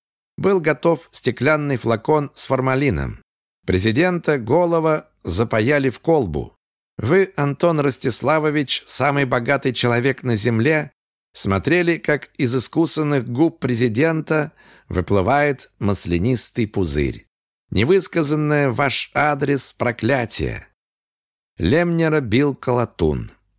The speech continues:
Дул ледяной сквозняк. Сквозняк дул из катакомбы российской власти.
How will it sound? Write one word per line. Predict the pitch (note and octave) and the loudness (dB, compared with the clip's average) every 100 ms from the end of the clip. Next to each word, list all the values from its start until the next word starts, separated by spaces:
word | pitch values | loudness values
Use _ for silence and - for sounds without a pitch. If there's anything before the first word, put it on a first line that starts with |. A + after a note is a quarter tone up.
| _ | _
Дул | D#2+ F2+ D3 D3 - | -2 0 2 -2 -4
ледяной | F#2+ G2 G2 B2 | -4 0 0 2
сквозняк. | A2+ - G2+ F2+ E2 C2+ - - _ _ _ - _ | 0 0 -2 0 -2 -4 -8 -20 _ _ _ -20 _
Сквозняк | - - F2+ E2+ C3+ C#3+ A2+ | -10 -2 0 2 0 -2 0
дул | D3 C#3+ - | 0 0 -4
из | G#2+ - | -4 -2
катакомбы | - G#2+ F#2 - D3+ C#3 B2+ | -2 -4 -2 0 0 0 0
российской | A2+ G#2 C3+ C3 - - | 0 0 0 0 0 0
власти. | G#2 A#2 C3+ A2+ - - A2+ | 0 0 0 0 -2 -4 -10